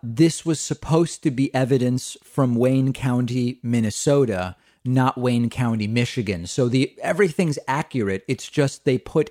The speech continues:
M I instead of M N. And that's why all of the towns that are listed are actually in Minnesota instead of in Michigan. That doesn't pass the sniff test because there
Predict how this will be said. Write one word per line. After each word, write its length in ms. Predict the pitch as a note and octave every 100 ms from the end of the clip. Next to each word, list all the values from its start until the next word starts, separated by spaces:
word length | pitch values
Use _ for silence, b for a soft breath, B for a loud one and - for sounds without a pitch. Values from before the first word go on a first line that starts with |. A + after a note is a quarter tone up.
| -
M 220 | C#3 C3+
I 480 | C3 C#3 A2 G2 G#2 - _ _ _
instead 420 | C3 B2 - B2+
of 140 | A#2 - A#2+
M 180 | A2+
N. 360 | A2 F#2 D#2 E2 b b b b -
And 200 | C3+ C3
that's 360 | C#3+ E3+ -
why 200 | D3 C3+
all 240 | B2+ C3 C3
of 100 | A2
the 80 | B2+
towns 560 | - C3 B2 B2 B2
that 160 | A#2+ A2+
are 80 | A2+
listed 640 | C#3+ D#3 - A2+ G#2 G#2
are 120 | A#2+ A#2
actually 480 | A#2+ - - A#2
in 140 | A2 G#2+
Minnesota 760 | G#2 G2 - B2 A2+ G2+ G2 -
instead 340 | A#2 - B2
of 120 | G#2+ F#2+
in 100 | F#2+
Michigan. 500 | F#2+ - E2+ D#2 E2 B B B B
That 540 | B2 B2+ E3+ A3+ - D#3+
doesn't 420 | E3 E3 E3+ -
pass 400 | C#3 C#3+ D3 -
the 120 | C3+
sniff 420 | - - B2+ C3+
test 400 | - E3+ F3 - _
because 420 | D3+ D3+ D3+ A#2+
there 240 | C#3+ C#3+